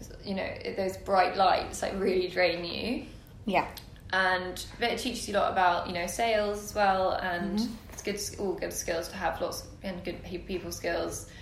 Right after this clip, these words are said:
Speaker 2: Yeah.
Speaker 1: Sometimes not dealing with the nicest people either, and trying to just be professional. <laughs>
Speaker 2: And when you were there, did you discover anything that you thought, "This is amazing"? 'Cause Space N K is such a trove for
Speaker 1: Yeah.
Speaker 2: products. Like,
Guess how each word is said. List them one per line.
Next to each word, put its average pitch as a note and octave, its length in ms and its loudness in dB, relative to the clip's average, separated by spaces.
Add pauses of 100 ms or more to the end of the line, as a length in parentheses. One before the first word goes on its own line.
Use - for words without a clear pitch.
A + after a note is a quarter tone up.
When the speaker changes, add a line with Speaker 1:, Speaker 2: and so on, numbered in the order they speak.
(120)
Speaker 2:
Yeah. G#3 100 2
Speaker 1:
Sometimes F#3+ 240 2
not F3 140 -4
dealing F3 220 -4
with E3 180 -6
the F3 40 -8
nicest F3 460 -4
people - 340 -6
either, F3+ 280 -4
and F#3+ 260 0
trying F3+ 160 -4
to F3 80 -4
just F#3 200 -10
be F3+ 120 -6
professional. A3+ 840 0 (240)
<laughs> A4 80 2 (720)
Speaker 2:
And B3 200 12
when B3+ 140 12
you D4 100 12
were B3+ 60 12
there, A#3 180 12
did G#3+ 140 0
you F#3 100 0
discover F3 380 6
anything F3+ 380 4
that D#3 80 2
you E3+ 140 2
thought, - 540 2
"This F#3+ 200 0
is E3+ 100 -4
amazing"? F#3+ 500 6
'Cause E3 100 -2
Space A3 220 8
N A3 60 4
K G3+ 100 4
is - 80 0
such - 200 2
a - 20 -4
trove F3 540 6
for - 280 -4
Speaker 1:
Yeah. G3 100 -4
Speaker 2:
products. G3 420 10
Like, F3+ 160 10